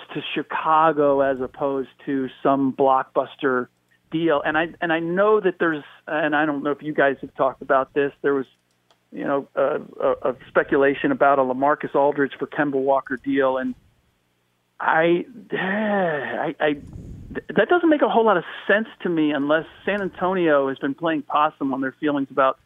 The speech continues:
DeJounte Murray and the, and the, and the group of young guards that they have there. Um, I know that they wouldn't mind moving LaMarcus, but that's not a deal that, uh, that seems to make a, a lot of sense. And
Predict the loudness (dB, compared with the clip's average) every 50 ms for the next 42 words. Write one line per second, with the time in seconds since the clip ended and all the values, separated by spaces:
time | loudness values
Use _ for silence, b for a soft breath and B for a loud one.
0 | _ _ _ _ -20 -20 -18 -14 -8 -2 0 2 2 2 2 0 0 0 2 2
1 | 2 2 2 2 0 0 -2 -2 -4 -4 -6 -6 -6 -6 -4 -4 -6 -10 _ -8
2 | -6 -6 -6 -6 -4 -2 0 0 0 -2 -4 -6 -2 0 0 0 0 2 2 4
3 | 4 4 2 0 -4 -8 -6 -4 -4 -2 0 0 2 2 2 0 -2 -4 -4 -2
4 | -2 -4 -4 -6 _ _ _ _ _ _ _ _ -6 -2 0 2 2 2 0 -2
5 | -2 0 2 2 2 2 2 0 -2 -4 -6 -6 -4 -4 -4 -4 -2 0 0 0
6 | 0 -2 -6 -6 -4 0 2 4 4 4 4 2 0 0 -2 -4 -2 -2 -2 -2
7 | -2 -2 -2 -2 0 2 2 2 2 2 0 -2 -2 -2 -4 -14 -20 _ _ _
8 | _ _ _ _ _ _ -8 -6 -2 0 0 0 0 2 2 2 2 2 0 -2
9 | -2 0 0 0 0 0 -2 -2 -4 _ _ -2 -2 -2 -2 -4 -6 -8 -8 -8
10 | -4 -4 -4 -2 -4 -4 -4 -2 -2 -2 0 0 2 2 2 2 0 -2 -4 -2
11 | -2 0 2 2 2 0 0 -4 -6 -4 -2 0 0 0 0 -4 -10 -16 -20 -20
12 | -18 -8 -2 0 2 2 2 2 2 2 2 0 0